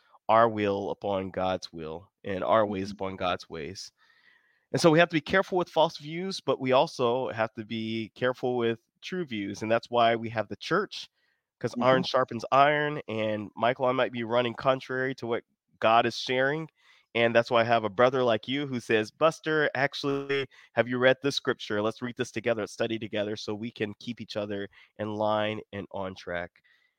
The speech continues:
Speaker 1: And so, Michael, that being said, tell us about our next excuse, which is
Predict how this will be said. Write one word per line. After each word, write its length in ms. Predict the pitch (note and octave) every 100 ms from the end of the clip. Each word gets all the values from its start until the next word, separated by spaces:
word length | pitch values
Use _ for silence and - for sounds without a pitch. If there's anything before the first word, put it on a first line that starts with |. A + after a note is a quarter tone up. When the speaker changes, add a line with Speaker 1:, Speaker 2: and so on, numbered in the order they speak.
| -
Speaker 1:
And 180 | G2+ G2
so, 320 | - A2+ G#2+
Michael, 540 | - A2 A#2 G#2+ F#2+ - _
that 200 | F#2+ A2+
being 160 | A2+ G#2+
said, 440 | - A#2+ G#2+ F#2+ F#2 _ _ _ _
tell 160 | - C3+
us 120 | C3+
about 220 | A2 A2
our 120 | G#2+
next 380 | G2 G#2+ D#3+ -
excuse, 720 | G#2+ - - F#2+ F#2 - - - _ _ _
which 180 | - -
is 140 | G2